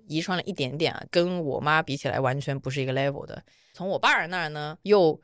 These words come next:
遗传到了很懒和无所谓，所以我现在就是有一个微妙的结合，就是我做事既有规划，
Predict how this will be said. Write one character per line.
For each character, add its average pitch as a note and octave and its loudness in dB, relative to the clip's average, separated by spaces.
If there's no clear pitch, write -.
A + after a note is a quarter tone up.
遗 D#3 -4
传 E3 -2
到 F3 8
了 C#3 0
很 F3+ -2
懒 D3+ 6
和 C#3+ 2
无 C#3+ -6
所 - 0
谓， E3+ 4
所 - 4
以 A3+ 8
我 F#3 6
现 B3+ 4
在 A#3+ 8
就 A3 -2
是 G#3 2
有 D3+ -2
一 C#3 -4
个 F3 4
微 G#3+ 4
妙 G#3+ 4
的 D#3 6
结 D3 0
合， D3+ 0
就 G3+ -2
是 G#3 0
我 C#3+ 0
做 A3 2
事 F#3+ 0
既 G3 -4
有 F3+ 4
规 F3+ 0
划， G3 4